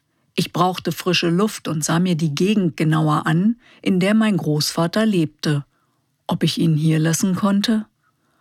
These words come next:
Oder sollte ich ihn besser mit in die Stadt nehmen?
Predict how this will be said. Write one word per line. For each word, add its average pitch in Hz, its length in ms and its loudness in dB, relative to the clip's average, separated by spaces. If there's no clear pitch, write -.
Oder 175 240 2
sollte 165 300 2
ich 151 140 -2
ihn 165 180 2
besser 170 260 0
mit 170 240 0
in 175 140 2
die 156 80 2
Stadt 151 320 -2
nehmen? 143 440 0